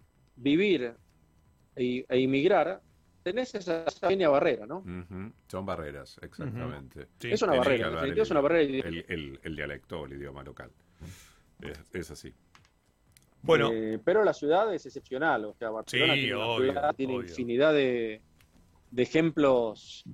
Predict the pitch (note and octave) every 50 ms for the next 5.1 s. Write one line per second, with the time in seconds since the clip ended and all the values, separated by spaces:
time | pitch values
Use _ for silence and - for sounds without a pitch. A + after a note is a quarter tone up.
0 | - - - - - - - - - - _ _ _ - - D#2 B1+ - - A#2+
1 | A2 A2 A2 A2 A2 A2 G#2+ G#2 G#2+ G#2 - _ _ - B2 A#2 B2 C#3 - -
2 | B2 - C3 B2 A#2+ B2+ C#3+ D3 C#3+ C#3+ B2 A2+ A2+ - - D3 C#3+ C3 A2+ -
3 | D#3 E3 F3 E3+ E3 D3 - D#3 C#3 C3+ B2+ B2 A#2 G#2+ G2+ G2+ - - _ _
4 | _ _ _ - - _ _ _ _ - C#3 D3+ E3 D#3 C3+ - - - - -
5 | - -